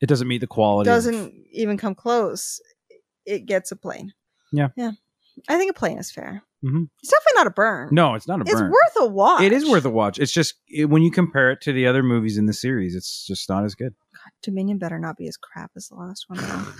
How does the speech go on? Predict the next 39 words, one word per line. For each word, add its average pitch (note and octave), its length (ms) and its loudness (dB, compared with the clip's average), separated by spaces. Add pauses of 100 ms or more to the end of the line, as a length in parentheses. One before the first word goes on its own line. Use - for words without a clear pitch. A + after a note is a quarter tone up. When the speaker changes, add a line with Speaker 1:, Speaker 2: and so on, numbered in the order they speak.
(340)
Speaker 1:
<laughs> - 480 -20
Speaker 2:
Fallen A3 240 0
Kingdom F3+ 360 -4
was E3+ 140 -12 (160)
bad. D#3 420 -10
Speaker 1:
Well, D3 440 2 (540)
on B2 240 0
that B2 280 2
note, E2+ 380 -10
<laughs> - 80 -10
Speaker 2:
Easily A#3+ 300 4
my G3 140 2
least F3+ 220 -4
favorite F3 220 -2
of E3 40 -8
the E3 140 -8
whole E3 380 -8
series. D#3+ 380 -10
Speaker 1:
that's B2+ 280 4
gonna C3 200 0
do A2 140 0
it G2+ 100 -4
for G#2 80 -6
this G2 260 -4
week's G2 160 -6
episode. F#2 380 -6
But G2+ 160 -4
next D3+ 480 2
week, G#2 260 0
we A#2 100 4
will B2+ 80 4
be C#3+ 120 4
taking A2+ 380 -2
a A#2+ 60 -4
look A#2 360 2 (280)
at A2+ 640 -2 (760)
Speaker 2:
the G3+ 520 -2
Bruce G#3+ 400 -2
Willis. A#3 680 -2